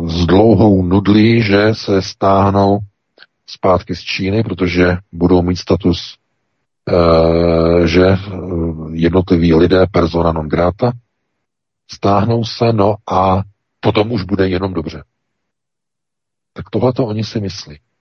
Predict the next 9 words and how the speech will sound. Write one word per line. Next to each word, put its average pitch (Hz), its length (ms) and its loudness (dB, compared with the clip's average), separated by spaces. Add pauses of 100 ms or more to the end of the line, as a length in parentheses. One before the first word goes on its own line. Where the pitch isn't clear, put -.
(880)
Vidíte, 131 340 0
že 90 120 0
ti - 120 -6
politici, 113 640 -2 (640)
jsme 98 180 -2
zase 113 260 0
u 123 120 -6
toho 113 220 2
zpátky. - 440 -4